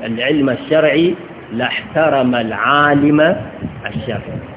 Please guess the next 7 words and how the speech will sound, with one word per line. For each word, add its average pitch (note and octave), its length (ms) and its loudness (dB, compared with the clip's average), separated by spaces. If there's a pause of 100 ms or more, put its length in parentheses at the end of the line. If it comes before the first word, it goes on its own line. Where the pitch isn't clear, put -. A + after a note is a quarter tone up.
(320)
إذن D3 320 4
هو D3 180 4
لم E3 340 2
يحترم D#3 640 2
العالم D3 680 4
الشرعي D#3 540 2
لأنه C#3 760 2